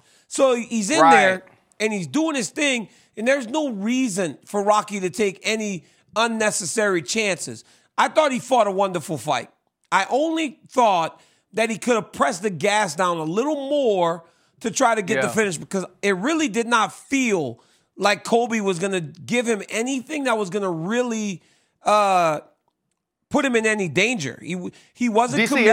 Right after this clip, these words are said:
Speaker 2: a
Speaker 1: committing to
Speaker 2: question
Speaker 1: any
Speaker 2: for
Speaker 1: of his
Speaker 2: you.
Speaker 1: punches. Go ahead.
Speaker 2: My question for you is, you said he should have put his foot, or he could have put his foot on the gas a little more. As a fighter,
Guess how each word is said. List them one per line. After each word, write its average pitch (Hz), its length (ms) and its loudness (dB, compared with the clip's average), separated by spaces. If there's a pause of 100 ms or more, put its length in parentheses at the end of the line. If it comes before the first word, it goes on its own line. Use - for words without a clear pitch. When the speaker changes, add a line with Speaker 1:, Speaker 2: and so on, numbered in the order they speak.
Speaker 2:
a 233 40 -2
Speaker 1:
committing - 20 -2
to 202 40 -8
Speaker 2:
question 214 240 2
Speaker 1:
any 220 100 0
Speaker 2:
for 202 60 2
Speaker 1:
of 208 40 0
his 196 100 2
Speaker 2:
you. 143 80 -2
Speaker 1:
punches. 180 560 -4 (880)
Go 180 180 2
ahead. 165 200 0 (1160)
Speaker 2:
My 196 100 4
question 226 360 0
for 180 140 -2
you 208 280 0
is, 160 240 0
you 185 60 -6
said 196 240 0
he 190 60 -4
should 214 200 -4
have 175 100 -2
put 208 160 0
his 190 160 -4
foot, 196 320 -2
or 160 100 0
he 160 80 0
could 247 320 -4
have 208 160 -2
put 202 180 0
his 175 160 -2
foot 196 300 -4 (360)
on 180 260 -2
the 160 100 -2
gas 165 720 0
a 156 120 -4
little 156 340 -2
more. 147 380 -6 (440)
As 190 260 2
a 214 80 2
fighter, 156 640 -2